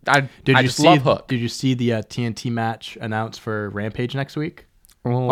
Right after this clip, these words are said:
Speaker 1: was it?
Speaker 2: tonight or tomorrow? It's Hobbs versus Penta.
Speaker 1: Oh,
Speaker 2: 'Cause he,
Speaker 1: I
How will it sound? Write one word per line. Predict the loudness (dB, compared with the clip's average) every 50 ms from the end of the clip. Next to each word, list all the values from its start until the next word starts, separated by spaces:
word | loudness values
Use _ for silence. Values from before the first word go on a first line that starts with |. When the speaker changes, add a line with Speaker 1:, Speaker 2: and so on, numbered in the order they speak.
| 6 6
Speaker 1:
was | 6 4
it? | 0
Speaker 2:
tonight | -2 -2 0 2 2 2 2
or | 2 0 0
tomorrow? | 0 -2 -4 -4 -2 -2 -4
It's | -6 -8 -8
Hobbs | -2 0 2 2 2 0 -4
versus | -6 -6 -6 -6 -8 -12
Penta. | -8 -8 -8 -4 -4 -6 -6 -8 _ -20 -20 _ _ _ _ _ _ _ _ _ _ _ _ _ _ _ 6
Speaker 1:
Oh, | 8 8 10 12 12 12 12 12 12 12 10 10 8 6 6
Speaker 2:
'Cause | 4 4
he, | 6 6 4 4 2
Speaker 1:
I | -4